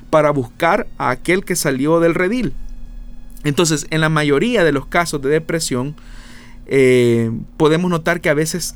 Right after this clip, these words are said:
a veces, en algunas ocasiones, como el caso de David, es por una situación no resuelta en nuestra vida, algo que no está bien. Y si es por, y si la causa de nuestra, de nuestro cuadro depresivo es por un pecado, pues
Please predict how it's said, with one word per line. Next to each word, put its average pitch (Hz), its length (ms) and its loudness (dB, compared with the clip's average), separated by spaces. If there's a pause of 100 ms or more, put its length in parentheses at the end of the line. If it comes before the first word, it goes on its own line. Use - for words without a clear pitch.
a 208 140 2
veces, 135 640 0
en 131 140 -6
algunas 156 400 2
ocasiones, 147 420 -6
como 127 280 -6
el 113 80 -6
caso 170 360 -2
de 160 80 -2
David, 135 380 -2 (500)
es 185 140 0
por 175 160 2
una 175 220 0
situación 156 540 -2
no 139 120 0
resuelta 127 500 0
en 120 80 -2
nuestra 117 320 -6
vida, 120 260 -2
algo 143 360 0
que - 100 -6
no 131 160 -4
está 147 280 -4
bien. 113 340 -4 (420)
Y 170 120 -2
si 202 160 2
es 240 100 0
por, 180 400 -2 (160)
y 151 140 -4
si 170 120 0
la 151 120 2
causa 214 500 0
de 131 160 -2
nuestra, 135 380 -6
de - 180 -8
nuestro 139 260 -4
cuadro 220 380 0
depresivo 135 720 -4 (320)
es 190 100 0
por 196 220 2
un 190 100 0
pecado, 160 460 -2
pues - 400 -6